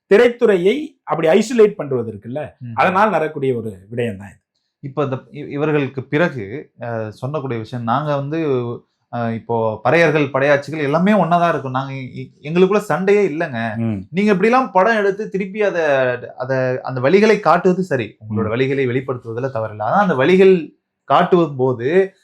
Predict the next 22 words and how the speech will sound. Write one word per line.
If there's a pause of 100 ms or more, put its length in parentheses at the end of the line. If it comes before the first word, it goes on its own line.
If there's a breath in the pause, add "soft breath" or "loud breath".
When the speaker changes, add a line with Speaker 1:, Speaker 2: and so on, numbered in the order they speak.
(120)
Speaker 2:
மீண்டும்
எங்களுக்குள்ளாக
ஒரு
சின்ன
சண்டை
ஏற்பட (280)
ஒரு
வாய்ப்பாக
Speaker 1:
மனசங்கடங்கள்
Speaker 2:
நீங்க
Speaker 1:
வருது,
உளவியல்
சிக்கல்
இருக்கு.
Speaker 2:
ஆ,
சிக்கல்
வருது.
ஒரு
வாய்ப்பை
திருப்பி
நீங்க
ஏற்படுத்துறீங்க,